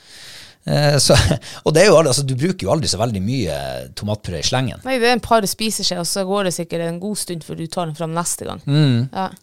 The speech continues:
Speaker 1: Eh, så for alle dere som, eh, bruker tomatpuré like mye som vi, så er jo kanskje det et bra tips å ta med
Speaker 2: Ja.
Speaker 1: seg.
Speaker 2: Det
Speaker 1: Så
Speaker 2: blir det tube, den her p-, pasta neste gang.
Speaker 1: Det blir det.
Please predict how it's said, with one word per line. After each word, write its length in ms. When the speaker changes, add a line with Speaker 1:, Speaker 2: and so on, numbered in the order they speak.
Speaker 1:
Eh, 460
så 420
for 220
alle 220
dere 260
som, 300
eh, 260
bruker 320
tomatpuré 500
like 240
mye 120
som 140
vi, 200
så 160
er 60
jo 0
kanskje 240
det 100
et 140
bra 160
tips 420
å 80
ta 140
med 120
Speaker 2:
Ja. 60
Speaker 1:
seg. 240
Speaker 2:
Det 100
Speaker 1:
Så 20
Speaker 2:
blir 120
det 120
tube, 260
den 140
her 120
p-, 260
pasta 400
neste 300
gang. 120
Speaker 1:
Det 140
blir 140
det. 100